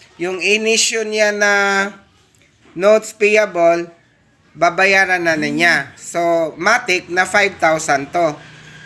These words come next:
Di ba? Kasi inutang niya dito sa transaction number two is supplies is five thousand. So, paano natin yan i-journal? So, ito yung gagawin. So, notes payable siya.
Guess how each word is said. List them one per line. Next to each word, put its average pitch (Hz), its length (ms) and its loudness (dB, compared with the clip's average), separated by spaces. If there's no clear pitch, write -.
Di 156 80 -2
ba? 180 400 0
Kasi 175 400 -2
inutang 175 480 -2
niya 170 80 -4
dito 170 240 -4
sa 170 160 -6
transaction 175 560 -6
number 170 400 -4
two 156 240 -6
is 180 320 -4
supplies 160 640 -4
is 151 240 -12
five 143 320 -8
thousand. 131 480 -6
So, 175 160 -10
paano 226 400 0
natin 208 400 0
yan 185 160 -4
i-journal? 170 880 0
So, - 160 -14
ito 131 240 -8
yung 165 160 -4
gagawin. 156 500 -2
So, 165 240 -2
notes 214 420 2
payable 214 640 0
siya. 185 420 0